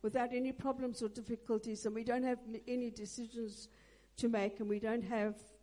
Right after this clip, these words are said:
to look too far. Everything is just running along smoothly. But it's when we have obstacles and hardships and difficulties,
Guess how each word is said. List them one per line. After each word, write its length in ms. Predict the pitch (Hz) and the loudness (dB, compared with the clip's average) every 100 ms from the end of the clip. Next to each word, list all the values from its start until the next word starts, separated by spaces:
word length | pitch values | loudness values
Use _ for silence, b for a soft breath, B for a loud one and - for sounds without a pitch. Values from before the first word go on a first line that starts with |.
| - | -6
to 100 | 208 | -4
look 260 | 220 - | -4 -8
too 200 | - 233 | -6 -4
far. 380 | 208 240 208 202 B B - | -2 2 2 2 B B -2
Everything 440 | 226 233 226 240 | 0 0 -2 0
is 100 | 220 | 0
just 280 | 220 233 208 | -2 -4 0
running 320 | 226 226 220 | 2 2 2
along 280 | 214 202 202 | 2 2 0
smoothly. 680 | 202 - 233 226 208 185 165 B B B B | -2 0 2 2 4 4 4 B B B B
But 100 | - | 2
it's 220 | 233 233 247 | 2 4 6
when 180 | 294 | 6
we 140 | 320 285 | 6 6
have 240 | 302 277 | 4 4
obstacles 680 | 262 269 - 262 - 240 233 | 2 -2 -4 -2 2 2 2
and 100 | 202 | 0
hardships 560 | 226 240 254 262 - | 0 -2 -2 -8 -4
and 140 | 285 262 | -4 -4
difficulties, 800 | 269 247 233 220 214 220 202 | -4 -6 0 0 2 0 -6